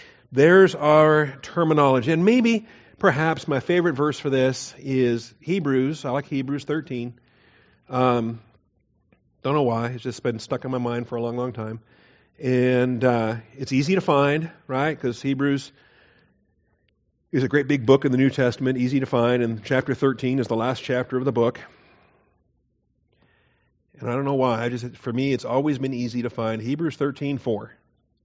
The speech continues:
Marriage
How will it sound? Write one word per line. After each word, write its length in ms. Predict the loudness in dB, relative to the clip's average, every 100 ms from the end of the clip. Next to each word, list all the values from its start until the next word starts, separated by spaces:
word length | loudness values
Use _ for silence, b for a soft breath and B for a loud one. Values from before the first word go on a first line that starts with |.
| _ _ _ _ _ _ _ _ _ _ _ _ _ _ _ _ _ _ _ _ _ _ _
Marriage 800 | -4 2 6 6 4 -2 -14 -20